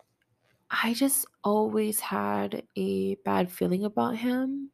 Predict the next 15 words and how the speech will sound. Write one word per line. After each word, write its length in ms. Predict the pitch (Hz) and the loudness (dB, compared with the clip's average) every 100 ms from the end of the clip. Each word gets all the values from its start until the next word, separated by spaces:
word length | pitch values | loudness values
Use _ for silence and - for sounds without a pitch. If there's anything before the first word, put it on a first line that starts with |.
| - _ _ | -20 _ _
more 320 | 214 226 269 | 2 6 6
so 180 | 269 254 | 6 4
when 160 | 233 208 | 4 0
I, 180 | 185 - 196 | -4 -4 0
around 240 | 190 190 | 0 0
the 100 | 190 | -2
time 220 | 190 185 | -2 -2
that 100 | 196 | 0
I 40 | 185 | 0
hit 200 | 190 - | -2 -2
puberty. 640 | 190 180 107 113 - 123 _ - - _ _ _ _ | -4 -2 -2 -2 -4 -8 _ -20 -20 _ _ _ _
Um, 680 | - - 190 185 185 190 196 - - - _ | -4 -2 0 -2 -2 -6 -8 -14 -20 -20 _
there 180 | 208 214 | -2 0
was 300 | 208 214 - | 2 0 0
a, 520 | 202 208 101 - - | 0 0 0 -2 -4